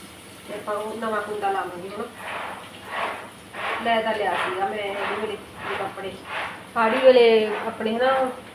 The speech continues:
ਜਿਹੜੇ ਲ-, ਅਮ, ਅਹ, ਬਿਹਾਰ ਦੇ ਜਿਹਦੇ ਆਪਾਂ ਭਾਂਡੇ ਲਿਆਉਂਦੇ ਆ, ਹਾੜੀ ਵੇਲੇ ਕਣਕ ਲੈ ਕੇ ਜਾਂਦੇ ਆ, ਉਹਨਾਂ ਤੋਂ ਕੋਈ ਭਾਂਡਾ ਲੈਂਦੇ ਹੁੰਦੇ ਆ, ਮੈਂ ਕੁੰਡਾ ਲੈ ਲਿਆ ਸੀ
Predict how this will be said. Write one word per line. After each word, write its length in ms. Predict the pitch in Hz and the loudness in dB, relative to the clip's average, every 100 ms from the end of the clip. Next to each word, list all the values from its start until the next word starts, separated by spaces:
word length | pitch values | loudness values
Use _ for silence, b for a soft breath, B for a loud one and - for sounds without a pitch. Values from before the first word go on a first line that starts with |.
| - | -12
ਜਿਹੜੇ 280 | 208 220 240 | -10 -2 -2
ਲ-, 140 | 226 226 - - - - - | -2 -8 -14 -18 -20 -20 -16
ਅਮ, 160 | 208 214 | -12 -10
ਅਹ, 880 | 208 202 190 185 - - - - 202 | -6 -6 -6 -10 -16 -18 -20 -16 -10
ਬਿਹਾਰ 240 | 214 233 | -4 -4
ਦੇ 100 | 214 | -4
ਜਿਹਦੇ 140 | 214 226 | -6 -6
ਆਪਾਂ 140 | 233 | -2
ਭਾਂਡੇ 280 | 240 240 214 | 0 0 -2
ਲਿਆਉਂਦੇ 280 | 214 233 262 | -6 -8 -8
ਆ, 40 | - - - - - - - - - - 233 | -10 -18 -18 -18 -20 -20 -18 -16 -16 -10 -4
ਹਾੜੀ 160 | 226 247 | -2 2
ਵੇਲੇ 140 | 262 | 2
ਕਣਕ 300 | 247 226 220 | 2 0 0
ਲੈ 120 | 214 | -2
ਕੇ 120 | 208 | 0
ਜਾਂਦੇ 240 | 208 202 202 | -2 -2 -2
ਆ, 40 | |
ਉਹਨਾਂ 300 | 220 226 240 | -4 -2 -4
ਤੋਂ 80 | 262 | -4
ਕੋਈ 140 | 247 | -6
ਭਾਂਡਾ 280 | 226 233 220 | -2 0 0
ਲੈਂਦੇ 240 | 202 190 185 | -2 -4 -4
ਹੁੰਦੇ 200 | 190 196 | -4 -4
ਆ, 40 | |
ਮੈਂ 100 | 208 | -4
ਕੁੰਡਾ 360 | 214 226 214 220 | -4 -2 0 2
ਲੈ 120 | 185 | 2
ਲਿਆ 120 | |
ਸੀ 80 | 170 | -2